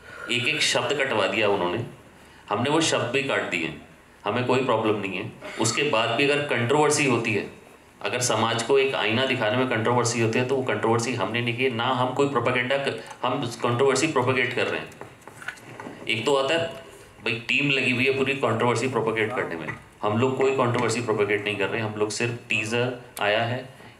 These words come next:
एक trailer आएगा, उसके बाद film आएगी, बस that's it। तो उसमें जैसे normally आप फिल्में देखते हैं तो एक particular community को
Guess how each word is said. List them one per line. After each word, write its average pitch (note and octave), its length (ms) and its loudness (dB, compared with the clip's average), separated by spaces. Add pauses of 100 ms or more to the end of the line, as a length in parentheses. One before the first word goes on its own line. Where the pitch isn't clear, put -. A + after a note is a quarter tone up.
एक A#2+ 240 -2
trailer A2 320 2
आएगा, A#2 260 2
उसके - 300 -2
बाद A2 220 2
film - 320 -2
आएगी, - 320 -8 (460)
बस A2 340 0
that's G#2 300 0
it। - 200 -4 (720)
तो D#3 380 2 (140)
उसमें D3 600 0
जैसे A2 240 2
normally C3 640 2
आप A#2 380 -4
फिल्में A#2+ 340 2
देखते A2+ 240 0
हैं A#2 100 2
तो B2+ 40 2
एक A#2+ 160 2
particular A#2 400 2
community A2 320 2
को A#2 100 4